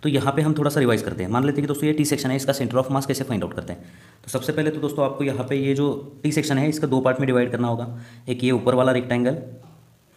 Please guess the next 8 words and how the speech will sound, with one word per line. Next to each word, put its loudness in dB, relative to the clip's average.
और -2
ये 2
नीचे 0
वाला 4
एक 0
rectangle। -6
ठीक -2
है, -4